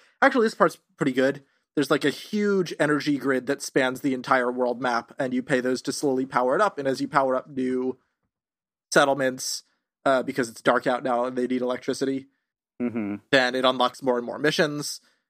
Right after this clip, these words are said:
Speaker 1: The more settlements you power up, the more populated Lestalem will get. You'll get, uh, Gladio and Ignis and Prompto will show up. You can fight them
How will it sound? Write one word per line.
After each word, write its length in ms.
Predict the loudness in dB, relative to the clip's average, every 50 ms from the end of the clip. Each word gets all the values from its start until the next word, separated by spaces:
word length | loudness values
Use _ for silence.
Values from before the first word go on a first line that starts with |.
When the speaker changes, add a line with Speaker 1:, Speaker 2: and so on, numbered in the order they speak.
| _ _ -6
Speaker 1:
The 80 | -2
more 400 | 2 2 4 4 2 0 -2 -6 -4
settlements 460 | 2 4 4 4 4 2 -2 -4 -4
you 60 | 0
power 260 | 2 4 4 6 6
up, 220 | 4 2 2 _ 2
the 240 | 4 4 4 2
more 380 | 0 0 2 2 2 2 0 -2
populated 600 | -2 -2 0 0 0 2 2 2 2 0 0 -2
Lestalem 380 | -2 -2 -2 -2 -2 -2 -2 -2
will 140 | -4 -2 0
get. 280 | 0 0 0 -2 -4
You'll 220 | -4 -4 -2 -2 0
get, 300 | 0 0 0 -2 -2 -4
uh, 320 | -4 -2 -2 -2 -2 -4 -4 -6 _ _ -20 -20 _ _ _ _ _ _ _ _ _ _ _ _ _ _
Gladio 380 | 0 0 2 2 2 0 0 -2
and 100 | -2 -4
Ignis 320 | -4 -4 -4 -4 -4 -4
and 160 | -6 -8 -4
Prompto 300 | -2 -2 -2 0 0 -2
will 120 | 0 -2 -2
show 160 | -2 -2 -2
up. 120 | -2 -2 -6
You 60 | -10
can 120 | -14 -8 -4
fight 220 | -4 -4 -2 0
them 360 | 0 2 2 2 0 -4 -8